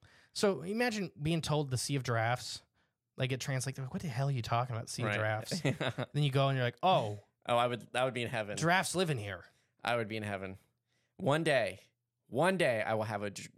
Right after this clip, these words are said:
Speaker 2: s-, a saddle on a giraffe, and I will just be cruising. One day.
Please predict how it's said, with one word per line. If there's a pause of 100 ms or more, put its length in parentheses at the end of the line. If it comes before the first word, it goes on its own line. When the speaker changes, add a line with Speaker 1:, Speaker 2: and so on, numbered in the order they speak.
(120)
Speaker 2:
s-, (320)
a
saddle
on
a
giraffe, (640)
and
I
will
just
be
cruising. (500)
One
day.